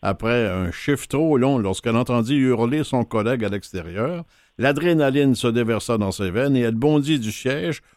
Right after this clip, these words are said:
remonta proprement sa culotte et dévala l'escalier. Aussitôt qu'elle atteignit le rez-de-chaussée, elle se précipita vers le comptoir pour saisir le fusil qui était dissimulé depuis le midi. Écoute, pisser devant un fusil, là, je veux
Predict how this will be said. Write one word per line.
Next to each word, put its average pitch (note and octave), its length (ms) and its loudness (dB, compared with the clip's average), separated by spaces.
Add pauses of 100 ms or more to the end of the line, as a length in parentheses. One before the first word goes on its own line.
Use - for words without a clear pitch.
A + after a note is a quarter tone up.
remonta D3 800 2
proprement A#2+ 600 0
sa G2+ 180 -4
culotte G#2 440 -4 (260)
et G#2+ 140 0
dévala C#3+ 420 2
l'escalier. A#2+ 560 0
Aussitôt E3+ 540 2
qu'elle B2 180 0
atteignit C3 420 2
le A#2 80 2
rez-de-chaussée, A2 640 -2 (380)
elle A2 140 0
se - 120 -4
précipita C#3 680 -2
vers A2+ 140 0
le G#2+ 80 0
comptoir A#2+ 540 -2
pour G#2+ 180 -4
saisir A2+ 380 -2
le F#2 140 -4
fusil A#2+ 540 -2 (360)
qui G#2 160 -4
était G2+ 240 -2
dissimulé G2+ 640 -2
depuis F2+ 300 -6
le G2 80 -2
midi. F#2 500 -8
Écoute, F#2 360 -8 (580)
pisser A#2+ 320 -2
devant F#2+ 160 -2
un F2+ 100 -2
fusil, G2+ 420 -4
là, F#2 140 -8
je E2+ 80 -12
veux F2 60 -16